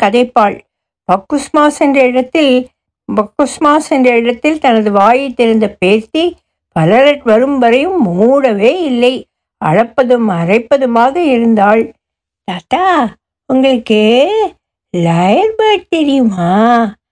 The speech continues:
"நான் கூட லயர் பேர்ட் தான்." "எப்படி?" "நாங்க யாழ்ப்பாணம் என்ற இடத்துல பிறந்து வளர்ந்து பறந்து பறந்து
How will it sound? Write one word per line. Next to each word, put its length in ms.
"நான் 500
கூட 320
லயர் 460
பேர்ட் 280
தான்." 400
"எப்படி?" 800
"நாங்க 400
யாழ்ப்பாணம் 960
என்ற 300
இடத்துல 400
பிறந்து 880
வளர்ந்து 1000
பறந்து 600
பறந்து 800